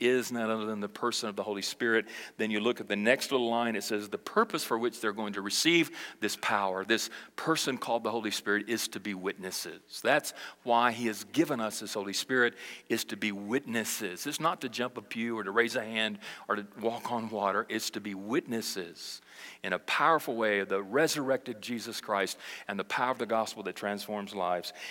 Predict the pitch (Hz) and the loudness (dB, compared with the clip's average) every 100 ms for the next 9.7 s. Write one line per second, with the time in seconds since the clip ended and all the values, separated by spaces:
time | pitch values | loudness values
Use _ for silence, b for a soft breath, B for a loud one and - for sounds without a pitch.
0 | B - 101 107 110 - - 107 101 101 | B -2 0 2 0 -2 -6 0 4 4
1 | - 92 101 107 135 123 101 101 101 101 | 2 -6 -2 0 0 -2 -6 -4 -2 -2
2 | 95 101 98 98 95 95 B B B 92 | -2 -2 0 2 4 0 B B B -6
3 | 95 95 92 95 90 92 95 - 120 147 | -4 -6 -6 -6 -4 -4 -4 2 6 8
4 | 151 151 147 117 104 98 98 - B B | 8 6 4 6 6 6 4 -2 B B
5 | 104 107 101 98 95 92 95 95 90 90 | -2 0 0 -2 0 -2 -2 -6 -6 -6
6 | - - 78 - - 113 - 170 185 180 | -6 -8 -12 -8 -4 -4 0 0 2 0
7 | 151 143 135 123 110 107 98 92 - 120 | 0 0 0 0 0 0 0 -4 -4 0
8 | 127 147 135 143 147 151 143 135 104 98 | 0 0 -2 -2 -6 -6 -6 -2 -2 0
9 | 104 - - 147 120 104 101 | -2 -2 -4 -4 -2 -2 -2